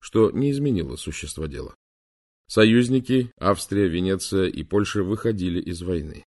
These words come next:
Петр требовал, чтобы, по крайней мере, при заключении мира были учтены интересы России. Никаких гарантий этого он не получил.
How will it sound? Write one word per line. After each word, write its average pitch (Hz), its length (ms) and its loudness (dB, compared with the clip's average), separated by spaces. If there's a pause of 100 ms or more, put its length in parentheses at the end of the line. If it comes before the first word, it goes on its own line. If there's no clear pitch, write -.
(560)
Петр 113 380 8
требовал, 107 480 4
чтобы, 92 320 0
по 98 120 0
крайней 104 320 4
мере, 107 280 4
при 104 160 0
заключении 113 720 2
мира 139 320 2
были 90 260 0
учтены 95 640 -2
интересы 104 600 0
России. 117 480 -4 (320)
Никаких 156 640 0
гарантий 98 560 2
этого 127 480 -4
он 82 260 -4
не 87 80 -2
получил. - 640 -12